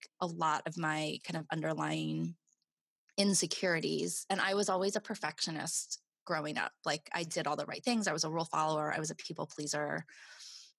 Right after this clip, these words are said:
You know, when our kids rejected us, I realized that I had a lot more issues with abandonment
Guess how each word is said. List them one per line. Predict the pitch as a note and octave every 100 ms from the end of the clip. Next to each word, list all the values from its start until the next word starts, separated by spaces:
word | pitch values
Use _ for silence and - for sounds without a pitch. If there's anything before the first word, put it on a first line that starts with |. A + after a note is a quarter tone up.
| _ _ _ _ _ _ _ _
You | G3
know, | E3+
when | E3 F3+ F3 -
our | F3+ E3+
kids | - G3 F3+ F3 E3 - - -
rejected | F3+ E3+ E3+ D#3+ - E3
us, | C#3 D3 - - - - _ _ _ _ _ _ -
I | F3+ F3
realized | F3 E3+ D#3+ D#3+ D#3+ - -
that | E3
I | E3
had | E3
a | E3
lot | D#3+ D#3 -
more | E3+ D#3+ D#3 D#3 D3+ E3 - - - - _ _ _ F#3+
issues | F3+ - F3 D#3+ -
with | E3 D#3 -
abandonment | E3 D3+ D#3 D#3 D#3 D3 -